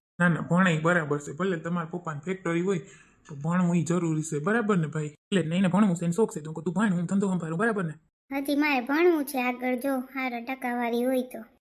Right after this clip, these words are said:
Speaker 2: ના, ભણે બરાબર, મારે જાનવીને ભણવું ગમે હો. એને તો બસ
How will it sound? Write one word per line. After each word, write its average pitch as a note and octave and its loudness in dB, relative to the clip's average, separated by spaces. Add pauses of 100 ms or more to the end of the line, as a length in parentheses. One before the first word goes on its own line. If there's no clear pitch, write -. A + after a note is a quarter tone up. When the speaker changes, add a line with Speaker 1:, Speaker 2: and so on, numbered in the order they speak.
(160)
Speaker 2:
ના, B3+ 2
ભણે C4 2
બરાબર, C4 0
મારે C#4 0
જાનવીને C4+ 0
ભણવું B3+ 0
ગમે C4 -2
હો. D4 0 (500)
એને C#4+ 2
તો A#3+ -10 (440)
બસ D#4+ 0